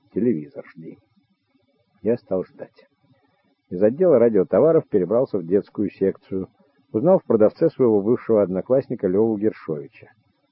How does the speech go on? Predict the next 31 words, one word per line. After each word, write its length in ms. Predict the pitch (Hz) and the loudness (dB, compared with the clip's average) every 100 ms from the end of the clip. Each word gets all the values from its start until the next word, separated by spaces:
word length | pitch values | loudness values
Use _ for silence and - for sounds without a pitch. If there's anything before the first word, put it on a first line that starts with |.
| _ - | _ 0
Лева 200 | 127 120 | 2 2
стал 240 | - 104 | 0 0
разглядывать 580 | 98 87 95 101 104 - | 0 0 0 0 0 -2
мой 160 | 101 | -4
глаз. 320 | 87 85 76 - | -4 -6 -6 -8
«Чем 260 | - 113 | -4 -4
это 140 | 95 82 | -4 -10
тебя?» — 260 | 92 85 82 | -10 -10 -12
спрашивает. 580 | - 78 - 73 73 _ _ _ _ _ _ _ | -12 -14 -14 -18 -18 _ _ _ _ _ _ _
«Всех», — 320 | - 156 156 | -4 0 0
подумал 340 | 151 135 135 123 | 0 0 2 2
я, — 160 | 123 117 | 2 2
«интересует 520 | 107 110 - 127 113 _ | 0 -4 -2 -4 -4 _
чем. 380 | - 101 76 - _ _ _ _ | -4 -4 -4 -14 _ _ _ _
Хоть 200 | - 101 | -6 -2
бы 140 | 92 | 2
один 280 | 104 110 160 | 2 4 2
поинтересовался, 720 | 143 110 113 95 117 127 123 | 2 0 -2 -2 0 0 0
за 180 | 110 120 | 0 0
что». 360 | - - 78 65 _ _ _ _ | -2 -8 -16 -16 _ _ _ _
«Ботинком», — 600 | 92 147 143 104 87 90 82 | 0 0 0 -2 -2 -6 -6
говорю. 320 | 85 82 76 _ _ _ _ _ _ | -8 -10 -14 _ _ _ _ _ _
«Ты 80 | 120 | -6
что, 220 | - 98 | -2 0
валялся 400 | 85 95 113 - | 2 2 0 -2
на 120 | 107 98 | -6 -2
панели?» 440 | 107 147 170 110 _ _ _ - | -2 0 -2 -4 _ _ _ -14
Почему 160 | 95 131 | -10 -6
бы 140 | 143 | -4
и 80 | 107 | -4
нет? 240 | 87 85 | -6 -10